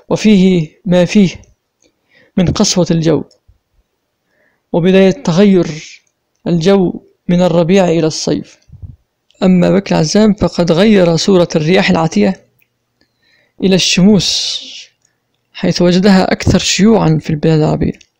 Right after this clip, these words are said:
لأن هناك بلدان لا تشكو من هذه الرياح العاتية على مدار العام. وهذا هو طبع ترجمة بكر عزام، حيث غير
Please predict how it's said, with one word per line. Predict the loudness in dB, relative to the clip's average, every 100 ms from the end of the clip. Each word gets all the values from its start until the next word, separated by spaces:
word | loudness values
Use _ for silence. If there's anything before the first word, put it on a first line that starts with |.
| _
لأن | -2 0
هناك | 2 4 2 0
بلدان | -2 0 2 2
لا | 2 2
تشكو | 0 0 -2 0 2 2
من | 2 -2 -2 -4 -6 _ _ _ -20 _ _
هذه | 0 2 2 0
الرياح | 0 0 0 0
العاتية | -2 -2 -2 0
على | 0 0
مدار | 2 2 2
العام. | 0 -2 -4 -6 _ _ _ _ _ _ _ _ _ _ _ -20 _ _ _
وهذا | -6 2 4 6 6 4
هو | 6 4 2 -2 -6 _ _ _ _ _ _
طبع | 0 2 4 4 4 0 _ _ _ _ _ _
ترجمة | -2 0 2 2 2 -2 -10 -14 -18 -20 -20 _
بكر | -2 -2 0
عزام، | 0 0 0 -2 -4 -10 _ _ _ _ _ -2
حيث | 0 2
غير | 2 4 4 4 2